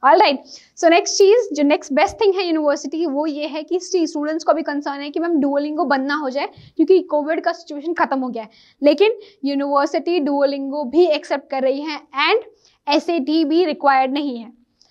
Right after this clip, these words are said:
अब जो बेस्ट चीज़ जो आप वेट कर रहे हैं कि मैम स्कॉलरशिप के बारे में कब बताएंगे, तो स्कॉलरशिप भी है इस यूनिवर्सिटी में, जो कि है एटी परसेंट।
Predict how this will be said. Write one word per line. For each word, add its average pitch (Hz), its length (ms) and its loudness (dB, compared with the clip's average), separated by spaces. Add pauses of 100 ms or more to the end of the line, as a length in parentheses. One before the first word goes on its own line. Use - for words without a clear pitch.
(200)
अब 415 300 4
जो 466 160 6
बेस्ट - 300 4
चीज़ 339 260 0
जो 311 120 2
आप 285 220 4
वेट 302 240 -4
कर 285 140 0
रहे 277 160 -2
हैं 311 200 -2
कि 339 80 -4
मैम 349 120 -2
स्कॉलरशिप 415 580 0
के 453 60 -2
बारे 359 200 2
में 359 120 -4
कब 370 120 -2
बताएंगे, 247 440 -4 (320)
तो 294 80 2
स्कॉलरशिप 320 640 2
भी 339 260 0
है 330 340 -2
इस 330 140 -8
यूनिवर्सिटी 269 600 -2
में, 311 180 0 (380)
जो 302 240 0
कि 339 220 0
है 381 120 2
एटी 381 580 0
परसेंट। 302 520 0